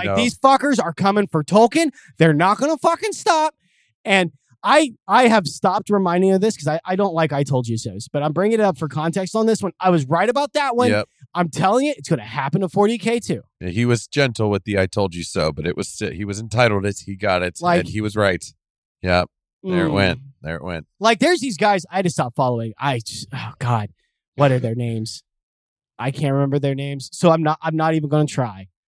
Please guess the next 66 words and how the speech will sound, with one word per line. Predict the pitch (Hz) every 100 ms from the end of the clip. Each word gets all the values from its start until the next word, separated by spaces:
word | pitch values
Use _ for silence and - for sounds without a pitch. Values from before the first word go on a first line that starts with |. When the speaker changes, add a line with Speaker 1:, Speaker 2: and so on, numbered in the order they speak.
| -
Speaker 2:
Okay. | 95
Speaker 1:
I'm |
not | 135 151
gonna | 180 175
try | 143 98 _ _ _ _ _ -
'cause | 156 135
I | 170
don't | 151
wanna | 156 143
sh-, | - 185 156
like, | 135
say | - 151
the | 139
wrong | 139 139 143
name | 135 135
or | 127
whatever. | 127 123 82 160
And | 170
I |
don't | 180
Speaker 2:
Right. | 190
Speaker 1:
wanna | 190
call | 165 175
them | 170
out | 160
by | 160 156
name. | 143 139
I |
wanna | 143
call | 139 139
out |
their | 147
channel. | 135 156 120 - _ -
But | 247
they | 302 320
just | 311
keep | - 269 156
pushing | 262 285 269
this | 220 160
female | - 226 240 233
Astartes | 214 160 196 202 233 175
crap. | - 175 117 117
And | 208
it's | 254
like, | 220
don't | 269 339 -
you | 339
get | 247 262
it | 277
that | 233
if | 220 220
we | 247 240
do | 160 220
go | 202 214
the | 175 170
female | 156 202 202 190
Astartes | 180 - 160 156 120
route, | 123 120 - 139
they're | 214
gonna | 240 277
just | 202 220
cancel | - 190 196 - 175
the | 147 143
Sisters | 180 151 147
of | 139
Battle? | 120 123 95 -